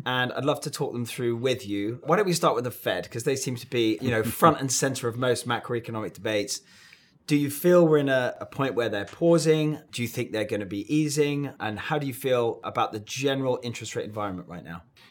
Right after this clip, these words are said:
Speaker 2: You know, I think the whole focus on Fed policy is misguided.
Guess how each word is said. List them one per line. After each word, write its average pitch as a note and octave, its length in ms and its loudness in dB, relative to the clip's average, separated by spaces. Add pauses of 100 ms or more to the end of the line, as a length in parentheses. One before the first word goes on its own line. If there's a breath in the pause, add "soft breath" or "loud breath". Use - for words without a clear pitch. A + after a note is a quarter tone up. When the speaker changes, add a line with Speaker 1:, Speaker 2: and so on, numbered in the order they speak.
Speaker 2:
You C#3 140 -2
know, C#3+ 180 2
I B2+ 140 -2
think D3 400 -4
the A2+ 720 0 (200)
whole C#3+ 280 2
focus - 840 -2
on G2+ 300 -4
Fed - 400 -4
policy F#2+ 680 -4 (160)
is F#2+ 540 -4 (460 soft breath)
misguided. F2 680 -2